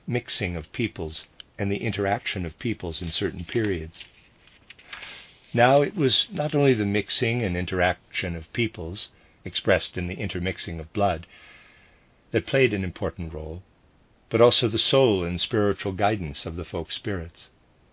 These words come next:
The direct vision of that descent has been preserved in the greatest purity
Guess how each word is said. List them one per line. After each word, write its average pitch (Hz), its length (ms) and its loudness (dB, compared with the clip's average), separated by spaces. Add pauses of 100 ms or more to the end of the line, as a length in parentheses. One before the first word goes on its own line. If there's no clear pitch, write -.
(880)
The 104 80 -4
direct 101 340 4
vision 107 400 2
of 90 100 -2
that 87 260 0
descent 101 560 -4 (640)
has 101 160 -2
been 110 180 0
preserved 101 640 0
in 82 100 -6
the 85 80 -6
greatest 98 460 -2
purity 98 600 -4